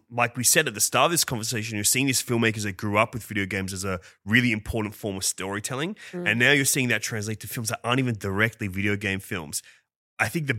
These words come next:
Speaker 1: big example is the Doug Liman, Tom Cruise, Edge of Tomorrow,
Speaker 2: Mm.
Speaker 1: where it's, you really do see progress and leveling up. You see the repetition that one experiences when you play a video game. You're constantly dying. So you're like,
Speaker 2: Yeah.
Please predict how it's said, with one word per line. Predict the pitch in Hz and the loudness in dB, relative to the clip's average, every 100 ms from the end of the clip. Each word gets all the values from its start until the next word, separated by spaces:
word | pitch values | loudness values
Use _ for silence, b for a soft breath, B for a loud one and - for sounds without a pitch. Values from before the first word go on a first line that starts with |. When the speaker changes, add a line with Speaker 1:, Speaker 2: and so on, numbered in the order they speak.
| 92 - | -4 4
Speaker 1:
big | 143 165 | 4 4
example | 156 143 151 156 165 214 - | -2 2 4 4 4 2 2
is | 113 110 110 110 107 104 - | 6 8 10 8 6 4 0
the | 110 107 104 104 104 104 104 104 101 98 95 | 0 4 6 6 6 6 6 4 4 2 0
Doug | 104 107 | 0 0
Liman, | 104 98 101 101 98 | 0 2 2 0 -4
Tom | - 104 | -6 -8
Cruise, | 101 - 95 92 - | -6 -4 -2 0 -2
Edge | 101 95 | -4 -6
of | |
Tomorrow, | - 104 92 107 165 220 | -8 -6 -2 -2 -2 -4
Speaker 2:
Mm. | 214 240 196 - | -4 -4 -4 2
Speaker 1:
where | 113 | 4
it's, | 110 - | 4 0
you | 120 117 | 0 2
really | 110 120 120 | 4 4 4
do | 113 120 | 4 4
see | - 123 110 | 6 6 4
progress | - - 107 101 104 104 | 2 0 2 4 4 2
and | 107 98 | 0 -2
leveling | 98 101 98 95 | -2 -2 -2 0
up. | 92 92 - B B - | 2 2 -2 B B -2
You | |
see | 104 - 113 | 2 6 6
the | 104 | 4
repetition | 101 - 113 - 127 - 107 | 2 0 -4 -2 2 2 2
that | 104 95 95 | 0 0 0
one | 101 101 104 | 0 0 -2
experiences | - - - - 110 107 113 | 2 4 4 2 0 2 -2
when | 104 98 | -4 -6
you | |
play | 90 - 104 | -6 -2 0
a | |
video | 98 95 | 0 -2
game. | 95 95 | -2 -4
You're | 90 | -6
constantly | - 104 - 95 98 | -8 -8 -6 -6 -6
dying. | 95 87 87 | -4 -2 -4
So | 92 | -4
you're | 98 | -4
like, | 92 B | -4 B
Speaker 2:
Yeah. | B | B